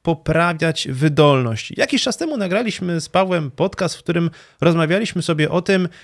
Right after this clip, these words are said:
jak trenować, żeby spalić tłuszcz, żeby spalać właściwie kwasy tłuszczowe. Jeżeli słuchaliście tego odcinka, to już wiecie, ale wiecie, jak to jest. Czasami trzeba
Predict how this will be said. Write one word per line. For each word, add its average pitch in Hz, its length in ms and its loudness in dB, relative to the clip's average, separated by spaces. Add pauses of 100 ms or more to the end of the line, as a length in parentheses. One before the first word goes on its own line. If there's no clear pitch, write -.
(300)
jak 131 480 -2
trenować, 165 640 0
żeby 135 480 0
spalić 139 760 -2 (260)
tłuszcz, 131 540 2
żeby 117 200 -4
spalać 147 600 -2 (240)
właściwie 151 340 -2
kwasy 143 520 -2
tłuszczowe. 117 520 -4
Jeżeli 117 340 -4
słuchaliście 123 480 -4
tego 120 220 -4
odcinka, 120 400 -4
to 117 140 -8
już 123 300 -6
wiecie, 127 460 -2
ale 156 340 0 (420)
wiecie, 120 180 -2
jak 110 160 -2
to - 80 -4
jest. 113 200 -2
Czasami 113 380 -2
trzeba 113 380 -2